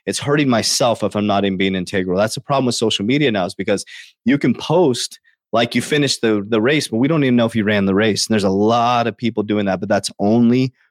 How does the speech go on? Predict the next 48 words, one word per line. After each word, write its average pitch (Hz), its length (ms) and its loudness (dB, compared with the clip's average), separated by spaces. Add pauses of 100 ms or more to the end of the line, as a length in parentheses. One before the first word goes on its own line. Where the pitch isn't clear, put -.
(200)
hurting 104 580 -2 (220)
you 98 320 -2
guys. 80 420 -8 (420)
You 135 120 2
can 147 200 0
post 151 360 0
like 117 160 0
your 120 120 0
family 127 340 -2
has 120 180 -2
this 117 140 -4
perfect 127 540 -4
life 131 240 0
on 107 100 -2
social 113 320 -2
media 110 340 2 (300)
when 110 160 2
you 123 160 4
know 131 380 2
that 95 140 -6
the 95 60 -12
fucking 107 420 -4
whole 139 580 2
cards 120 400 -2
are 101 80 0
about 98 240 -2
to 101 100 -8
collapse. 92 580 -6 (800)
You 104 100 0
know, 104 40 2
you 98 80 -2 (120)
fought 135 280 0
the 120 80 2
whole 131 160 2
way 127 120 4
to 120 120 -2
Disneyland, 117 600 0
and 107 80 -2
then 107 120 -4
you 104 80 -6
take 123 220 -6
that 117 180 -4
picture 117 400 -2
in 110 100 -4
front 113 180 -4
of 113 40 -2
your 110 80 -2
family, 117 480 0